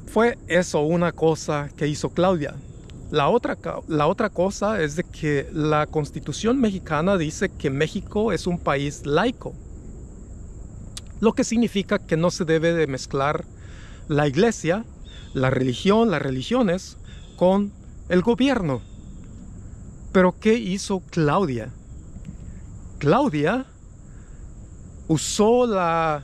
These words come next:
imagen de la Virgen de Guadalupe en uno de sus vestidos para obtener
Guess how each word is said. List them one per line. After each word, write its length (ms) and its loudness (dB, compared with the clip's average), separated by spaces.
imagen 600 0
de 220 0
la 120 2
Virgen 360 2
de 60 4
Guadalupe 560 2
en 100 0
uno 200 2
de 100 2
sus 200 -4
vestidos 800 -4
para 420 4
obtener 720 2